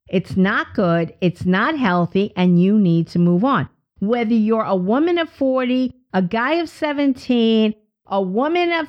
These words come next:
twenty-five, whether you've been involved with women, whether you've been involved with men, whether you're in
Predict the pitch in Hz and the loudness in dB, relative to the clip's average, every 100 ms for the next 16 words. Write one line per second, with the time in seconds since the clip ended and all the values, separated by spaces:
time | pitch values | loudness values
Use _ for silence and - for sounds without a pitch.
0 | - - 294 294 294 - 226 226 220 220 | -10 -4 -2 0 0 -2 -2 0 0 0
1 | 214 - _ 202 208 185 190 185 202 190 | -2 -4 _ -4 -2 0 -2 0 0 2
2 | 175 175 226 285 320 302 330 320 - 247 | 0 0 -2 -2 -2 -2 0 -2 -2 0
3 | 269 254 240 185 165 165 160 202 190 180 | 2 2 2 2 0 -2 0 0 2 2
4 | 254 302 311 311 - 247 247 240 202 180 | 0 -2 -2 -4 0 0 2 0 0 0
5 | 175 170 165 160 160 | 0 0 0 0 0